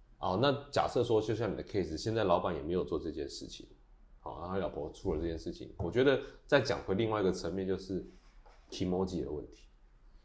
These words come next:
其实我觉得你现在会颇有微词，我觉得很多时候都是 kimoji 的问题。那我觉得当然这个就是老板的不是了，因为说真的，好，以你前公司的，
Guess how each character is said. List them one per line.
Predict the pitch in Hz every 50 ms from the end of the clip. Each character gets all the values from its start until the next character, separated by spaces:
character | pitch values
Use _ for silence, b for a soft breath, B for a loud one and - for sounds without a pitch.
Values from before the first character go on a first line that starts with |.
| - - -
其 | - - 110
实 | 123
我 | 135 104 85
觉 | - 92
得 | 85 87 85 82 82 - - - - - - - - - - - - - - -
你 | 98 95
现 | 92 127
在 | 127 127 120
会 | 117 127 117
颇 | 107 - - 95 92
有 | 95 87 73
微 | 73 73 76 82
词， | 82 - - 82 78 -
我 | 85 90
觉 | 90 139
得 | 143 131
很 | 110 82
多 | 80 98 98
时 | 98 - - 85 87
候 | 87
都 | 90 95
是 | 92 92
kimoji | 92 - - 71 73 73 80 82 - -
的 | - -
问 | - - - -
题。 | - - -
那 | - 127 131
我 | 110
觉 | 87 92
得 | 92 -
当 | - 113
然 | 104 87 82
这 | 104
个 | 98 85
就 | 87 87
是 | 90
老 | 78 71 73
板 | - -
的 | - -
不 | - -
是 | - - - - - -
了， | - - - b b b b b b b b b b - - -
因 | 131
为 | 135
说 | 120 127 120
真 | 113 123 117 113
的， | 104 92
好， | 82 80 78 76 71 - b b b b b b b -
以 | - 95 107
你 | 117 120 107
前 | 87 - 98 92
公 | 92 101 101 101
司 | 95 - - 98 95 92
的， | 95 92 82 78 78